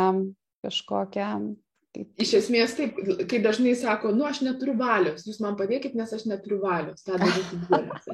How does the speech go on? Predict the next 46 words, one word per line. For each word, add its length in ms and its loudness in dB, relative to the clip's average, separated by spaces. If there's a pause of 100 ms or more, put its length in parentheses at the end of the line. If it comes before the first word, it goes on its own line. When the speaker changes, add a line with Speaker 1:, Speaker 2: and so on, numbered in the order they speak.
(320)
Speaker 1:
<laughs> 540 -8
Speaker 2:
Tai, 100 6 (260)
tai 180 4 (120)
iš 160 -2
ti-, 140 -2
iš 180 -4
tikrųjų, 360 0
sakykim, 440 0
visiškai 460 0
taip 160 0
rimtai, 320 2
jeigu 180 4
galvojant, 600 4
tai 100 -2
iš 120 -6
esmės 380 -4
tai 140 0 (680)
e, 400 6
mano 400 2
galva, 400 0
tai 160 -2
ne 200 0
prie 200 -2
ko 240 2
valia. 300 -6 (280)
<laughs> 320 -2
Čia 140 0
iš 160 -4
tikrųjų 320 -4
tai 160 -4
tas, 240 -6
e, 160 4
sakykim, 540 -2 (400)
vat 120 4
būtent 300 2
kaip 160 -2
tu 80 2
mini-, 400 2
kaip 180 0
tu 140 4
ir 80 0
kalbi, 320 4
kad, 160 2
sakykim, 320 0
visi 240 2
žino 380 2